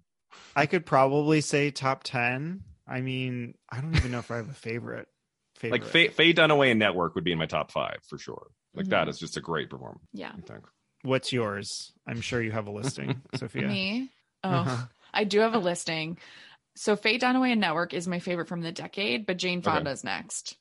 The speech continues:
Speaker 3: for sure. Both of them, I would say, are in, like, top ten to fifteen on my list. So pretty high up there. Um, but I do, I love, like, the forties and fifties. So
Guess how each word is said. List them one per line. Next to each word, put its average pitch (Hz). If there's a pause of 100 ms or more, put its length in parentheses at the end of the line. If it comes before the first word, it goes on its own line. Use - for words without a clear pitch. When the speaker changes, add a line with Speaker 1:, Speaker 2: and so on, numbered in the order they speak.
(120)
Speaker 3:
for 180
sure. 139 (300)
Both 180
of 175
them, 175
I 170
would 170
say, 160 (420)
are 170
in, 165
like, 160
top 160
ten 165
to 160
fifteen 156
on 202
my 214
list. 208
So 165 (280)
pretty 185
high 175
up 190
there. 226 (440)
Um, 165
but 190
I 190
do, 180
I -
love, 175
like, 165
the -
forties 156
and 185
fifties. 196
So 165